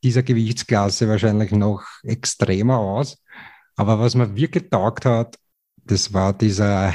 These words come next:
High Kick, was ja eigentlich ein, ein Question Mark Kick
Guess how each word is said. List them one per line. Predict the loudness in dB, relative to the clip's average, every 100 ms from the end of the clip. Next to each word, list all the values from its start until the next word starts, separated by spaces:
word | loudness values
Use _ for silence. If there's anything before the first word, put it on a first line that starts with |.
| -2
High | -4 -4
Kick, | -2 -2 -2 -12 -20 _ _ _ _ _ _ _ _ _
was | 0
ja | 0
eigentlich | 0 0 0
ein, | 0 0 -2 -4 -10 -12
ein | -8 -8
Question | 0 0 0 0 0
Mark | 0 -6
Kick | -10 -10